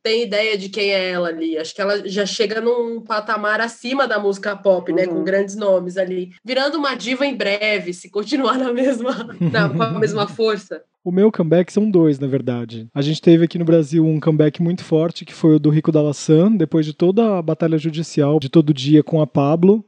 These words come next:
Speaker 3: E não é com a Pablo, na verdade, é por conta dos direitos autorais da música e tudo mais. Não quero fazer essa rixa e tudo mais, porque foi uma batalha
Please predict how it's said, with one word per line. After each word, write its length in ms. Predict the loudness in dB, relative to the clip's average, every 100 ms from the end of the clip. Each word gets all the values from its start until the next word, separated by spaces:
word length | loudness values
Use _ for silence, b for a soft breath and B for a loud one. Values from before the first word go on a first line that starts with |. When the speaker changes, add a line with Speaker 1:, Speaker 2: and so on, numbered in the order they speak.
| _
Speaker 3:
E 240 | 0 2 2
não 140 | 2
é 120 | 2 2
com 120 | 2
a 60 | 0
Pablo, 320 | 4 6 6
na 100 | 4
verdade, 400 | 2 2 4 6
é 40 |
por 200 | 4 0
conta 280 | 2 2 2
dos 160 | 0 2
direitos 300 | 2 4 2
autorais 320 | 2 2 2
da 100 | 2
música 400 | 4 4 4 -4
e 20 |
tudo 160 | -6 0
mais. 220 | 2 4
Não 160 | 2
quero 220 | 2 2 2
fazer 460 | 2 2 2 2 B B B
essa 400 | -4 0 0 0
rixa 460 | -2 2 2 2 -2
e 20 |
tudo 160 | -2
mais, 160 | 0 0
porque 160 | 0 2
foi 160 | 4
uma 160 | 4 2
batalha 420 | 0 0 2 0